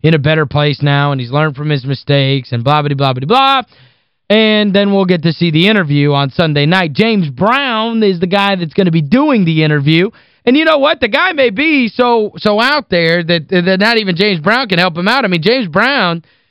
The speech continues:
did the interview with Pac-Man Jones, you remember? Where Pac-Man Jones was like, you know, "And the script was this, and the script was that." And, I mean, it was just, you know, it was,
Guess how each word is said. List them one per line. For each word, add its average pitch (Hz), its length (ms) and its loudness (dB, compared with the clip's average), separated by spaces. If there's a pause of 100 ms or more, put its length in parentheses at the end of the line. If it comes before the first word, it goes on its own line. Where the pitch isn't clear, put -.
(380)
did 233 220 2
the 226 180 4
interview 220 360 2
with 180 160 0
Pac-Man 214 500 -2
Jones, 202 420 -2
you 170 100 0
remember? 247 520 0 (680)
Where 196 160 4
Pac-Man 214 500 0
Jones 196 380 0
was 175 120 -4
like, 175 260 -2
you 175 80 -8
know, 151 500 -6
"And 151 180 -10
the 147 60 -14
script 208 420 -2
was 170 180 0
this, 185 360 -2
and 170 100 -6
the 165 60 -2
script 208 360 -4
was 180 200 -10
that." 185 420 0
And, 156 180 -8
I 147 140 -8
mean, 147 220 -2
it 151 60 -2
was 147 180 -2
just, 151 240 -4
you 165 160 -2
know, 123 160 -10
it 165 100 0
was, 160 160 -2